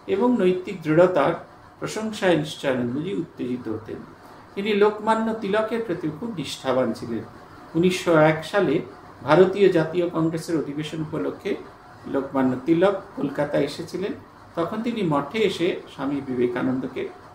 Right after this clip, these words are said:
দর্শন করেন। নিশ্চয়ানন্দ তখন মঠেই ছিলেন। তিলক প্রসঙ্গে তিনি পরবর্তীকালে বলতেন, "তিলক আগে শুধু মারাঠা দেশের ব্রাহ্মণদের জন্য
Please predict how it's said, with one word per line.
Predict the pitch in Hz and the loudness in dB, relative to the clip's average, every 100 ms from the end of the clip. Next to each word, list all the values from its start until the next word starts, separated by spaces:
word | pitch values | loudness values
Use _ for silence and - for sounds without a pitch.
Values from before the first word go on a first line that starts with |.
| - | -2
দর্শন | 131 127 - 127 117 | 0 0 -2 -4 -2
করেন। | 117 110 104 101 - - - 160 | -2 -2 -6 -12 -20 -20 -6 -2
নিশ্চয়ানন্দ | 160 - 202 208 220 220 214 214 | 0 6 6 6 2 -4 -6 -6
তখন | 190 190 190 | -6 -4 -4
মঠেই | 151 127 - 170 160 | -2 -2 2 4 4
ছিলেন। | - 120 117 117 - - - - | 0 0 0 0 -6 -18 -20 -4
তিলক | 170 175 208 214 | 4 6 6 4
প্রসঙ্গে | 190 190 185 180 | -4 -2 0 0
তিনি | 180 156 156 | 0 -2 -2
পরবর্তীকালে | 139 135 143 - 131 131 131 | -2 -2 -4 -6 -2 0 0
বলতেন, | 139 160 135 131 156 - - - - | 0 0 -2 -2 -4 -10 -20 -20 -4
"তিলক | 190 226 240 | 4 6 6
আগে | 220 220 | 4 0
শুধু | 226 233 208 | -4 -4 0
মারাঠা | 170 180 214 226 | 2 4 2 -2
দেশের | 208 202 202 175 | -2 -2 0 0
ব্রাহ্মণদের | 147 160 185 175 175 170 160 | 2 2 2 0 0 -2 -2
জন্য | 156 131 165 | -2 -2 -2